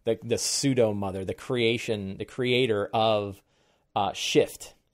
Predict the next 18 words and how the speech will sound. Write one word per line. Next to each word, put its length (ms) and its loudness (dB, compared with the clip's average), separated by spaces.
Uh, 240 2
that 180 0
Shift 400 4
was 180 0
actually, 600 0
has 460 -2
undead 520 2
pieces 420 -4
in 140 -6
her. 340 -8
She's 220 -4
a 60 0
mixture 460 2
of 120 2
Warforged 560 4
and 80 -4
undead. 500 -2
And, 420 -4